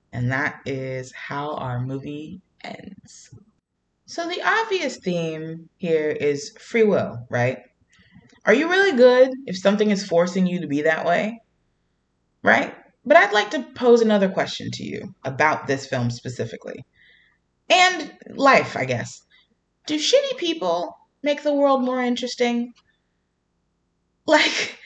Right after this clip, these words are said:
if everyone were good, what kind of place would the world be? Watching this film makes me reflect on myself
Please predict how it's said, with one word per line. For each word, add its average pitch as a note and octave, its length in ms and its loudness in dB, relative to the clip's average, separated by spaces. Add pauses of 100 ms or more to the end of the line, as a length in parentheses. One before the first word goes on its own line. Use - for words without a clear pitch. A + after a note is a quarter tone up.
(320)
if C#4 120 -4
everyone F#4+ 560 6
were B3 200 0
good, C#3 600 0 (460)
what D#4 320 -2
kind D4 280 0
of F#3 120 -6
place - 680 -6 (340)
would D3 160 -2
the D3 100 0
world B2 380 -2
be? - 320 -10 (1040)
Watching F#4+ 520 0
this G#3+ 200 0
film D#3 320 -6
makes D3 280 -8
me D3+ 140 -6
reflect C#3+ 500 -4
on C3 260 -8
myself C#3+ 840 -6